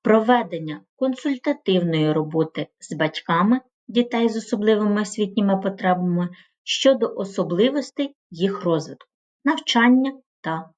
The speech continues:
виховання. Здійснення інформаційно-просвітницької роботи в закладі дошкільної освіти серед учасників освітнього процесу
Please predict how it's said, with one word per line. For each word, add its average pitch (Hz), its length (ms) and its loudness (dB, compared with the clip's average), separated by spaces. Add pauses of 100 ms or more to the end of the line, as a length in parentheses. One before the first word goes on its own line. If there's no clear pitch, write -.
(160)
виховання. 160 760 -4 (840)
Здійснення 165 1000 2
інформаційно-просвітницької 180 2250 0
роботи 165 640 -2 (500)
в - 40 -6
закладі 156 560 -4
дошкільної 151 680 -2
освіти 151 680 -6
серед 240 460 0
учасників 240 840 -2
освітнього 185 600 -4
процесу 240 640 -4